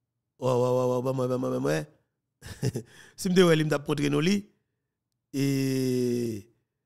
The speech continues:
bon, voilà, là, pour mon petit temps. Et voilà. Un président fait campagne, par exemple, Jovenel Moïse, c'est le président qui fait plus, plus campagne dans toute l'histoire du pays d'Haïti. Vingt-deux mois de campagne, et presque de l'année.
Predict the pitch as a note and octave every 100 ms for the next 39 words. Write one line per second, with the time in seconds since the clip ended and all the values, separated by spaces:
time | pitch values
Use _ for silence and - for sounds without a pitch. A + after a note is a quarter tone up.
0 | _ _ C#3 B2+ C#3+ C3+ C3+ C3+ B2+ B2
1 | A2+ G2+ _ _ _ - - _ C#3+ D3
2 | C#3+ C#3 B2+ C#3+ G#2+ - _ _ _ _
3 | _ _ _ _ G3+ G3+ C#4 G#3 G#3+ F#3+
4 | A#3 C4 _ _ - A#3 F#3+ F3 F#3+ A#3+
5 | B3 - E3 E3 D#3+ E3 D3+ D3 E3 G#3+
6 | - E3 D#3 D3+ D3 D3 D3+ - D#3+ -
7 | - D#3 - D3 C3+ B2+ A2 - - -
8 | C#3+ E3 D3+ - C#3 C#3 C#3+ D3 D3+ A3
9 | C#4 _ _ _ _ _ A#2 D3+ D#3+ D3
10 | D3 D3 D#3+ G#3+ A#3 B3 A#3+ _ _ _
11 | _ _ _ _ - C3 C3+ C#3 C#3+ C#3+
12 | D#3 F#3+ A#3 A3+